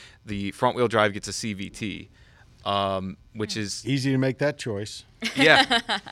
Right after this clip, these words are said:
Speaker 1: Um, and then I th-, believe it's a model first. It's the, uh, and I, I don't think I can pronounce it right because I'm definitely not a writer. Um, Avenir, Avenir,
Speaker 2: Avenir,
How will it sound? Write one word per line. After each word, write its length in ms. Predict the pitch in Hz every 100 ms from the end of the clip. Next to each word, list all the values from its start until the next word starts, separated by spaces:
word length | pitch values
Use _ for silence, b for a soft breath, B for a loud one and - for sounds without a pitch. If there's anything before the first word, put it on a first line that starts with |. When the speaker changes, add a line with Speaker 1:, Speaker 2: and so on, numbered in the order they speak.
| b b b -
Speaker 1:
Um, 320 | - 127 131 131
and 120 | 139
then 100 | 143
I 80 | 143
th-, 120 | -
believe 280 | - 151 175
it's 100 | 160
a 60 | 147
model 340 | 131 143 139
first. 460 | 123 - 151 143 -
It's 180 | 123 -
the, 200 | 123 117
uh, 100 | 113
and 140 | 110
I, 100 | 117 110 _ -
I 80 |
don't 160 | 113 113
think 140 | 117
I 80 | 107
can 160 | 104 104
pronounce 320 | 107 104 101
it 80 | 104
right 200 | 101 92
because 320 | 98 101 90
I'm 140 | 87
definitely 360 | 98 104 - 101
not 120 | 95
a 40 | 90
writer. 420 | 101 98 101 110
Um, 440 | 110 107 107 107 104 B B B B B B B B _ _ _ _
Avenir, 680 | 120 123 131 123 131 170 175 - -
Avenir, 480 | 120 131 143 165 151
Speaker 2:
Avenir, 340 | 156 165 185